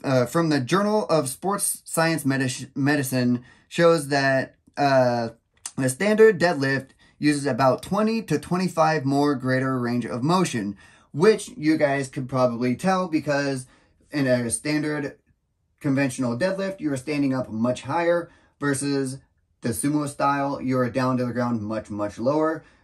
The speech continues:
reducing your greater range of motion. Now, some people think that the sumo deadlift is a cheat deadlift because you're not using your full range of motion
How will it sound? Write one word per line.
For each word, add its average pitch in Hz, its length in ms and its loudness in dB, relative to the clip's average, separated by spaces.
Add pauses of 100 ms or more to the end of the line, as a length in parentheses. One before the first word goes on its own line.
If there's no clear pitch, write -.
reducing 127 760 0
your 123 220 -2
greater 113 380 -4
range 104 420 -8
of 113 160 -6
motion. 107 560 0 (240)
Now, 147 440 -2 (400)
some 220 360 2
people 165 640 0
think 156 360 2
that 131 440 -2
the 127 60 -2
sumo 156 380 2
deadlift 131 540 0
is 131 180 0
a 127 260 0
cheat - 420 -4 (100)
deadlift 127 540 0
because 131 360 0
you're 139 80 0
not 147 200 -2
using 151 720 2 (240)
your 139 160 0
full 151 340 0
range 131 300 2
of 120 100 2
motion 123 720 2